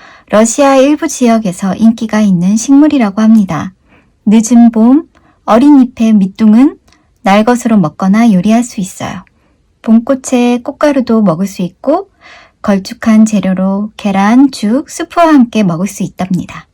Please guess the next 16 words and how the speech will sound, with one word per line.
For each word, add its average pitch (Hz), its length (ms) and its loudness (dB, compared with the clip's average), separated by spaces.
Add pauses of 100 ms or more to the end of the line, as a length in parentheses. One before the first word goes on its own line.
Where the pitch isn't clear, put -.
러시아에서 285 640 2
먹는 226 500 4
아스파라거스와 226 920 0
같은 208 460 -2
식물인가 269 500 2
봅니다. 185 560 -4 (540)
좀 208 520 0
궁금해지네요. 208 1160 0 (240)
물에서, 202 500 -2 (800)
연못, 190 440 0 (240)
호수, 294 480 -4
습한 349 480 -2
해안 339 420 0
지역에서 202 760 -4
자란다고 202 560 -2
합니다. 233 480 -2